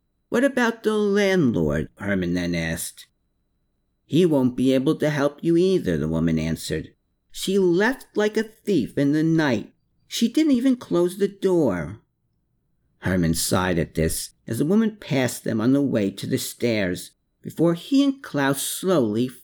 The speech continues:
followed her. "Now what?" Klaus muttered. "I have an idea," Herman told him. Quickly, the two passed the woman on the stairs and returned to the building's lobby,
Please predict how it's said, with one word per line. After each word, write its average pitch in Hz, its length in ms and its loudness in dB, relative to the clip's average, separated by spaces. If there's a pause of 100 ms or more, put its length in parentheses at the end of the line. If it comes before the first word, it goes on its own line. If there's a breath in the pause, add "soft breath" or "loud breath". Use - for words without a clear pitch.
(120)
followed 131 480 0
her. 80 460 -8 (920)
"Now 120 440 2
what?" 85 400 -2
Klaus 82 440 -4
muttered. 85 440 -4 (1080)
"I 123 160 0
have 147 260 0
an 175 120 4
idea," 131 760 2
Herman 82 380 -4
told 80 340 -4
him. 73 280 -6 (640)
Quickly, 95 460 -2
the 101 140 0
two 117 260 -2
passed 113 460 -2
the 135 80 -2
woman 123 300 4
on 120 120 2
the 123 80 2
stairs 98 640 -4 (260)
and 117 120 2
returned 185 460 0
to 220 100 -14
the 220 80 2
building's 147 600 0
lobby, 107 640 -2